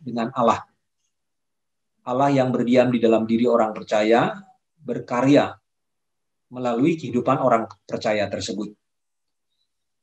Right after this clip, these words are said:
Selanjutnya, penulis mengharapkan bahwa pada akhirnya kita akan menemukan,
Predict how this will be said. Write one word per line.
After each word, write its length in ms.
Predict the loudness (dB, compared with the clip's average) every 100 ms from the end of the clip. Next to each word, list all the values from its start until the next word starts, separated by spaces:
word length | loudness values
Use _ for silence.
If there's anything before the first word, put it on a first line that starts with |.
| _ _ _ _ _
Selanjutnya, 800 | -6 -4 2 2 4 4 4 0 -10 _ _ _ _ _
penulis 340 | -4 2 2 2
mengharapkan 800 | 0 4 4 6 6 6 4 4
bahwa 760 | 4 8 8 10 8 6 2 -2 _ _ _ _ _ _ _
pada 300 | -6 -2 -2
akhirnya 680 | 0 0 2 4 4 0 -6 _ _ _ _ _ _ _ _ _ _ _ _ _
kita 320 | -6 -2 0
akan 240 | 0 0 2
menemukan, 640 | 2 4 4 4 2